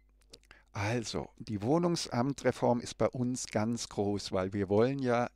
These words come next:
Null Ab-, Obdachlosigkeit realisieren. Wir haben ja schon mal drüber gesprochen, wie wir Null Arbeitslosigkeit realisieren wollen. Und, äh, Null Obdachlosigkeit ist auch unser ganz klares Ziel.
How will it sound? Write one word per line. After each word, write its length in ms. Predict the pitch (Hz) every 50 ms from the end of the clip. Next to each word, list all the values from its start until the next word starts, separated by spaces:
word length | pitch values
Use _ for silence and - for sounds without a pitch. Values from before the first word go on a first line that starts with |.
| _ -
Null 300 | - 107 110 127 143 139
Ab-, 240 | - - 123 - - -
Obdachlosigkeit 1000 | - 139 - - - 123 - - 117 104 95 85 104 - - - 104 98 95 -
realisieren. 680 | - 98 95 92 98 104 104 - - 110 98 92 87 87
Wir 100 | 87 90
haben 160 | 87 110 139 151
ja 100 | 170 165
schon 200 | - - 147 147
mal 140 | 147 131
drüber 260 | 113 131 127 123 120 110
gesprochen, 640 | 110 - - - - 123 135 - - 165 165 - _ _ - - - - - - - - _ -
wie 280 | 113 123 135 135 113
wir 260 | 113 117 117 117 110
Null 360 | 104 107 117 117 113 107 107 -
Arbeitslosigkeit 1120 | - 117 147 170 202 196 190 - - - 185 180 165 185 165 - - - 165 156 - -
realisieren 800 | 151 147 147 147 147 143 143 - - 151 143 143 143 143 139 131
wollen. 360 | 131 139 143 160 190 311 - _ _ _ _ - - - - - - - - - - - _ -
Und, 580 | - 147 139 135 139 135 135 131 123 - - - -
äh, 200 | 147 139 131 123
Null 320 | 123 123 123 139 143 143
Obdachlosigkeit 880 | - - _ - - 131 - - 127 123 117 113 117 - - - 113 107
ist 180 | 113 - - -
auch 220 | 113 107 107 -
unser 320 | - 180 120 101 95 104 95
ganz 340 | 101 98 101 104 - -
klares 540 | - - 107 95 87 85 80 82 - - -
Ziel. 400 | - - - 101 95 90 - -